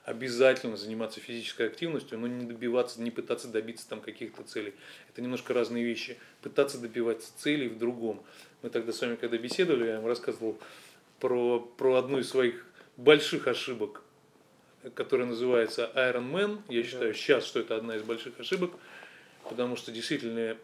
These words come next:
Speaker 1: это для меня была возможность уйти от своей цели,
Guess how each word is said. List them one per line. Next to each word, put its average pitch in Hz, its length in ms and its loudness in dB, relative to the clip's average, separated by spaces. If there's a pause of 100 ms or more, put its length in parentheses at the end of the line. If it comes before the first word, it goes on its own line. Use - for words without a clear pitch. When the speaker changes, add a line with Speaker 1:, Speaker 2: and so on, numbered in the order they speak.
Speaker 1:
это 139 280 4
для 127 280 0
меня 143 240 4
была 120 260 4
возможность 117 560 0
уйти 127 220 -2
от 113 120 2
своей 113 260 2
цели, 170 500 2